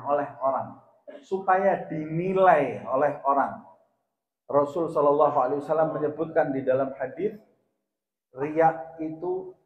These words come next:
dijuluki oleh Nabi Muhammad Shallallahu Alaihi Wasallam asyirkul khafi."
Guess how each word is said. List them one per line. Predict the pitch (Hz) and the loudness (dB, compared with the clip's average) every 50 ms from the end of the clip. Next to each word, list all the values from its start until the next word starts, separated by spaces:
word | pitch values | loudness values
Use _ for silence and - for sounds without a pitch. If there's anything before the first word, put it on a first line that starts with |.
| _ _ _ | _ _ _
dijuluki | - 139 - - 143 139 135 156 165 160 160 165 151 | -18 -18 -16 -10 -8 -8 -6 -4 -6 -6 -6 -4 -4
oleh | 131 139 143 147 143 143 | -2 0 -2 -2 -2 -4
Nabi | 143 135 131 139 135 | -6 -6 -6 -6 -6
Muhammad | 123 123 123 - 143 143 143 131 - - | -8 -8 -8 -8 -8 -6 -6 -8 -8 -6
Shallallahu | 127 123 120 123 123 120 | -6 -4 -2 -2 -2 -2
Alaihi | 117 - - | -4 -6 -8
Wasallam | 143 139 143 160 - - - - - - - - _ _ _ _ _ _ _ | -8 -6 -4 -4 -6 -6 -8 -14 -18 -20 -20 -20 _ _ _ _ _ _ _
asyirkul | - 143 143 - - - - - 180 180 151 135 131 127 123 - 156 143 123 110 104 | -6 -6 -6 -6 -10 -20 -14 -12 -10 -10 -10 -12 -14 -14 -10 -8 -6 -6 -6 -6 -8
khafi." | - - - 135 131 - - 139 113 98 98 | -12 -10 -10 -10 -10 -10 -12 -14 -14 -14 -16